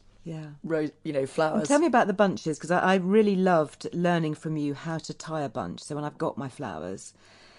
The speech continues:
Speaker 1: what's the, the sort of method to creating the, the most beautiful looking bunch of flowers?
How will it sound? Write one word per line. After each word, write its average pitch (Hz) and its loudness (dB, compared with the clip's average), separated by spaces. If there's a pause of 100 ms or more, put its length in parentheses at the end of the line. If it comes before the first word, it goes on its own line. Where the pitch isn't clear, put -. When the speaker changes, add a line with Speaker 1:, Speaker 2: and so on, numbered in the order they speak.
(240)
Speaker 1:
what's 175 0
the, 190 4
the 170 -2
sort 165 -6
of - -20
method 160 0
to - -10
creating 143 -2
the, 147 -4
the 151 -8
most 151 -6
beautiful 143 -8
looking 139 -10
bunch 143 -10
of - -20
flowers? 131 -14